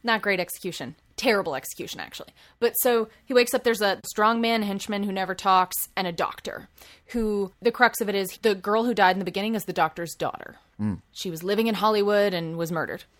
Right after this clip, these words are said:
Speaker 1: So he has abducted this man, and he's going to turn the man into his daughter. So he feeds him hormones, and he cuts off his penis, and he gives him breasts, et cetera, et cetera.
Speaker 2: American movie?
Speaker 1: Um,
Speaker 2: One assumes?
Speaker 1: yeah.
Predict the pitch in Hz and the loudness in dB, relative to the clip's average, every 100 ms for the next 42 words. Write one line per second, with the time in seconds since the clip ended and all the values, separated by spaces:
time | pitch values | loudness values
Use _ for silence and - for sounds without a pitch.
0 | - _ - 220 196 190 185 180 _ - | -20 _ 0 4 4 4 0 -6 _ -4
1 | 247 240 240 233 - 214 208 185 185 202 | 0 2 0 -4 -4 -2 0 0 0 0
2 | 208 180 180 196 185 170 170 - _ - | -2 -6 -4 -2 -2 -2 -6 -12 _ -8
3 | 175 185 - 196 175 - - 196 185 180 | -6 -6 -4 -4 -4 -8 -6 -4 -2 -2
4 | 170 165 170 165 165 156 147 123 - 170 | -2 -4 -8 -10 -10 -6 -4 -4 -6 -14
5 | _ _ - - 214 196 - 208 190 175 | _ _ -16 -2 2 2 0 -6 -4 -4
6 | 180 175 175 180 - - _ _ 180 170 | -4 -2 -4 -2 -6 -6 _ _ -6 -6
7 | 165 185 180 170 160 170 190 175 170 165 | -4 -6 -4 -6 -4 -8 -6 -4 -4 -4
8 | - - _ _ 175 170 160 151 160 170 | -6 -8 _ _ -4 -2 -2 -2 -4 -4
9 | 156 151 147 - - - - _ - 175 | -2 0 0 -2 -6 -8 -8 _ -10 -2
10 | 185 170 165 156 - 196 - 101 101 110 | 2 2 2 -2 -2 -12 -12 -2 0 0
11 | 123 127 139 - - 214 196 190 185 180 | 0 0 -2 -6 0 2 4 4 4 2
12 | 170 139 - - 247 247 | -2 -4 -8 -10 2 2